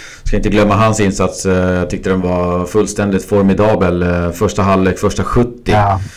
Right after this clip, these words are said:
Speaker 2: ja.
Speaker 1: Eh, han var ju, han tog ju rätt löpningar, passningarna satt. Eh, han gjorde allting rätt. Eh,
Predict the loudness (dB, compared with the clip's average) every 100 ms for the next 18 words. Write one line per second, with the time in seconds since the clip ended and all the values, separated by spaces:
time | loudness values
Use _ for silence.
0 | -4 -2 -2 -2 -2 0 0 -2 -2 -2
1 | -2 -2 0 2 2 4 4 4 4 4
2 | 2 0 -2 0 2 4 2 2 0 0
3 | 0 0 0 0 0 -2 -2 -2 -2 -2
4 | 0 0 -2 -4 -4 0 0 0 0 0
5 | -2 -2 0 0 -2 0 0 0 0 0
6 | 0 -2 -2 -4